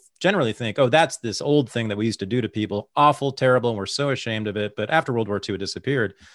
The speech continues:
No, it reemerged as in ways you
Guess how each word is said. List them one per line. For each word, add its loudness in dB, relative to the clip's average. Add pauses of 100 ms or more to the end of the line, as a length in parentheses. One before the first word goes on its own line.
(480)
No, 4
it 4
reemerged 2
as -4
in -8
ways 2
you -2